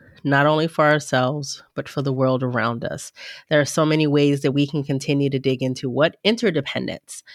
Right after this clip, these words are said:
not only means for us, but how it can bring more ease into our lives, how it can provide awareness of what we have access to, and how that access can be even more beneficial than what we thought it could be,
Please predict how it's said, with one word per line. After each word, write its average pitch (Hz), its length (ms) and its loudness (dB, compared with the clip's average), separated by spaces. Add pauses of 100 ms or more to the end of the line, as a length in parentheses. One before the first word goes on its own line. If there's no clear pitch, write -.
(380)
not 185 200 4
only 202 220 2
means 170 420 -2
for - 240 -4
us, 262 560 -4 (420)
but 190 140 4
how 175 640 2
it 160 180 -4
can 151 220 -2
bring 143 260 0
more 135 300 -4
ease 175 360 0
into 196 400 0
our 202 140 2
lives, 135 720 2 (460)
how 151 320 0
it 151 180 -2
can 156 260 0
provide 131 580 0
awareness 143 760 2
of 139 200 -6
what 143 300 0
we 151 120 -2
have 151 180 0
access 131 500 -2
to, 123 380 -4 (360)
and 131 100 0
how 156 340 2
that 160 280 2
access 135 520 -2
can 139 220 -2
be 127 300 -2
even 180 300 2
more 156 220 0
beneficial 143 880 2 (520)
than 156 180 2
what 139 180 0
we 143 120 2
thought 117 280 0
it 135 120 -2
could 147 160 -2
be, 151 320 0